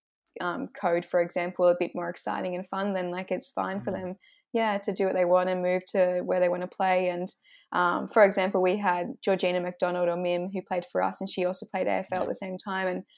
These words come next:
Speaker 1: I really think that she, she was just such a strong, fast player,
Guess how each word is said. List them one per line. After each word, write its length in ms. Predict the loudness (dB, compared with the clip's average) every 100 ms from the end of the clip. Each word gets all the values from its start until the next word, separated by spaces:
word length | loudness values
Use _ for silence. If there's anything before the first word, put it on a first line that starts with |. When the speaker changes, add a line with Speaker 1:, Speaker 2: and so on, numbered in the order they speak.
| _ -2
Speaker 1:
I 60 | 2
really 240 | 4 4
think 340 | 4 0 0 0
that 260 | 0 0 -6 _ _ _ -4
she, 380 | 2 4 2 _ -6
she 280 | 0 4
was 180 | 4 2
just 140 | 0 0
such 200 | 0 -2
a 40 |
strong, 580 | -4 0 6 6 6 0
fast 720 | 0 4 6 6 0 -4 -6
player, 640 | 2 6 6 6 4 2